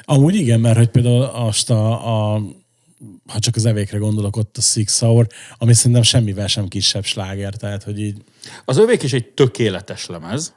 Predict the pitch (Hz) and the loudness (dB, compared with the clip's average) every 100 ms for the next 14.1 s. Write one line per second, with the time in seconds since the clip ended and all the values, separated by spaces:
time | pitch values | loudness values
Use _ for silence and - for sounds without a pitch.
0 | _ _ _ _ _ - 127 135 135 143 | _ _ _ _ _ -6 -2 -2 -2 -4
1 | 160 160 131 120 113 113 110 107 107 104 | -2 -4 -2 -2 0 0 -2 -2 -4 -4
2 | - _ _ 120 117 110 107 104 107 107 | -10 _ _ -4 0 -2 -2 -4 -2 -2
3 | 95 92 95 92 92 87 - 87 90 _ | -4 -8 -10 -8 -10 -10 -10 -10 -12 _
4 | _ 101 92 90 98 98 101 101 98 - | _ -12 -10 -12 -10 -8 -8 -8 -10 -10
5 | 95 92 92 104 117 113 117 123 123 127 | -10 -10 -8 -4 2 4 6 6 6 4
6 | 147 147 120 104 135 117 110 107 - - | 4 2 0 -2 -2 -2 -2 -4 -14 -16
7 | - 156 151 156 147 123 127 120 - 143 | -2 -2 0 0 2 2 2 2 2 2
8 | 131 127 139 139 139 135 135 120 131 127 | 2 2 4 4 4 6 4 4 4 4
9 | 127 127 139 139 160 143 110 131 131 127 | 4 2 2 0 0 0 -2 -2 -2 -2
10 | 143 151 143 - - 139 151 139 120 113 | -2 -2 -4 -12 -4 -2 0 0 0 -4
11 | 110 120 120 127 131 _ _ _ _ 120 | -4 -4 -2 -4 -8 _ _ _ _ -2
12 | 127 110 - 135 127 - - _ _ _ | -2 -2 -2 0 0 -6 -12 _ _ _
13 | _ 78 87 82 69 123 139 180 135 127 | _ -20 -20 -20 -20 -16 -4 -2 -2 -2
14 | 131 | -4